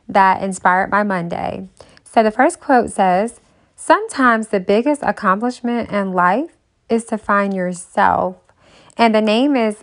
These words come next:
Luisa Fernando Cicero, I believe.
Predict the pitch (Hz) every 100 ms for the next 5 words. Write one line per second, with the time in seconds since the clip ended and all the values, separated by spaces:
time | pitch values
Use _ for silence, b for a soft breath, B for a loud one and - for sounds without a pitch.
0 | - 196 196 226 269 - 302 302 285 -
1 | 226 214 208 226 240 233 - - - -
2 | 202 - 196 220 262 262 269 277 302 311
3 | 311